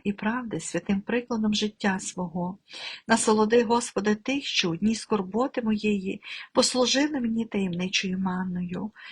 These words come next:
Усіх добродійників і благодійників нагороди і спаси. Господи,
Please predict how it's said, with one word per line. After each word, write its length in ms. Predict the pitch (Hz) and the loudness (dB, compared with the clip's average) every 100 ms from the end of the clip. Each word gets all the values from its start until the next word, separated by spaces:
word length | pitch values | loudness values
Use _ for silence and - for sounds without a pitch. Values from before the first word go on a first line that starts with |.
| - - | -8 -2
Усіх 400 | 214 - 330 - | 0 4 4 4
добродійників 1000 | 254 233 220 226 285 247 196 - 180 - | 4 4 2 0 0 0 0 -2 -6 -2
і 80 | 220 | 0
благодійників 960 | 233 226 220 208 277 254 214 - 196 | 2 2 0 0 -2 0 0 0 0
нагороди 600 | 190 196 202 208 240 294 | 0 2 2 0 -2 -4
і 60 | - | -4
спаси. 720 | - - 208 - 196 180 202 - - - - | -8 -4 -4 -2 -4 -4 -6 -10 -18 -20 -6
Господи, 580 | 247 240 214 - - | -2 -2 -4 -8 -12